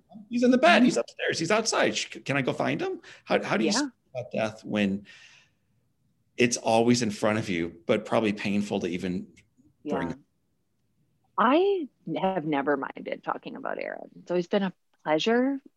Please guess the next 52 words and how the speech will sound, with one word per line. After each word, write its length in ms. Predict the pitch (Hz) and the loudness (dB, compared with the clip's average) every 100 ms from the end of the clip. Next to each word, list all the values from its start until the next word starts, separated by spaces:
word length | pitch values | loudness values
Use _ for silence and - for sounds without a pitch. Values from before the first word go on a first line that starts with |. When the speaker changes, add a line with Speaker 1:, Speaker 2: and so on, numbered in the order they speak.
| _ | _
Speaker 2:
for 160 | 208 180 | -2 0
me. 500 | 170 175 - 180 202 | -2 -6 -6 -8 -8
When 180 | - 175 | -6 -4
Ralph 340 | 165 156 180 - | 2 2 2 2
was 340 | 214 202 - _ - - | 2 0 -10 _ -18 -4
two, 640 | 202 190 151 139 143 180 196 _ _ _ _ - | 2 4 4 2 0 0 -4 _ _ _ _ -4
you 100 | 175 | -2
know, 80 | |
their 240 | 151 180 - | 4 4 6
understanding 760 | 202 226 202 - 175 165 151 | 6 4 0 2 2 4 0
of, 80 | 147 | 0
like, 240 | 143 131 135 | 0 0 0
what 240 | 143 165 | 4 6
it 120 | 156 | 6
means 400 | 147 151 147 135 | 4 -6 -6 -10
to 120 | - 135 | -14 -4
die 240 | 131 135 120 | 2 4 2
is 160 | 139 | -4
really 460 | 175 202 190 151 123 | -4 2 4 4 2
limited. 680 | 107 76 80 71 50 50 - | 2 0 -2 -6 -8 -10 0
I 100 | 175 | 0
mean, 380 | 170 160 151 147 | 2 -2 -4 -4
you 160 | 170 151 | -6 -4
know, 80 | |
you 180 | 143 202 | -2 -2
can 160 | 190 175 | -2 -2
watch 300 | 143 135 - | -2 -4 -2
The 80 | 131 | 2
Lion 400 | 127 107 101 127 | 2 0 -6 -8
King 260 | 131 123 | -6 -6
and 120 | 143 170 | -6 -4
even 240 | 135 127 | -4 0
that's, 260 | 95 101 143 | 0 0 -2
like, 140 | 123 | -2
a 40 | |
little 320 | 110 123 104 156 | -2 -2 -4 0
vague. 360 | 135 104 147 - | 2 2 0 -10
So 160 | 185 220 | 0 2
Ralph 340 | 180 160 208 | 4 4 2
used 220 | 247 226 | -4 -4
to 80 | 233 | -8
say, 680 | 208 170 147 143 143 135 143 _ _ _ | -2 0 2 0 0 -4 -6 _ _ _
he 120 | 170 | -10
was 140 | 170 | -10
just 320 | - 180 - | -10 -12 -12
two, 220 | - - 165 | -14 -8 -6
he 140 | - | 0
would 160 | 160 156 | -2 -2
s-, 340 | - _ 170 | -20 _ -10
he 140 | 180 185 | 4 4
would 160 | 165 | 4
say 420 | - 175 214 220 | -4 0 2 0